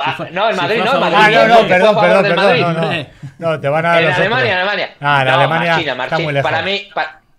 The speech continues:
Speaker 2: para mí Marciniak el mejor, sin du-, pero sin duda alguna.
Speaker 3: Sí.
Speaker 2: Sin duda alguna. Luego, eh,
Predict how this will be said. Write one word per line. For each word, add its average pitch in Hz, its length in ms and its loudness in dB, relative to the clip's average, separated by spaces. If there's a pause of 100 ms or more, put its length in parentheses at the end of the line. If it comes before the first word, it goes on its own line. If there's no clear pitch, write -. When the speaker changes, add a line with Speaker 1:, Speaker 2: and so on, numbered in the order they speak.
(120)
Speaker 2:
para 151 180 -4
mí 180 120 -6
Marciniak 151 640 -6
el 135 100 -6
mejor, 165 420 -4
sin 131 240 -12
du-, 139 220 -8
pero 101 180 -8
sin 113 240 -12
duda 117 200 -4
alguna. 120 500 -8 (240)
Speaker 3:
Sí. 127 200 -14
Speaker 2:
Sin 113 200 -10
duda 127 180 -2
alguna. 120 440 -8 (260)
Luego, 170 500 0
eh, 156 960 -2